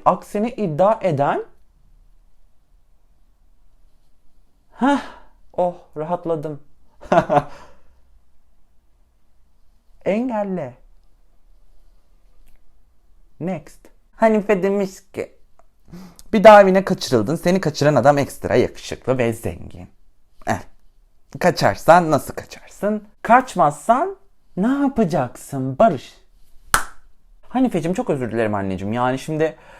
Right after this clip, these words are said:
ben şimdi bu insanı böyle görünce anında diyeceğim ki ay beni al kaçır uzak diyarlara götür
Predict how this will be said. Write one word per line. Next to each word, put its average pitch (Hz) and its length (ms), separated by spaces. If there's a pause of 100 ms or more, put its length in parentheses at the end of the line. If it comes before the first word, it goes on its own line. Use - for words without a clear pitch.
(200)
ben 175 360
şimdi 202 200
bu 220 80
insanı 214 300
böyle 214 180
görünce 214 640
anında 214 520
diyeceğim 214 440
ki 247 240
ay 180 260
beni 208 140
al 202 300
kaçır 190 380
uzak 190 400
diyarlara 190 400
götür 190 520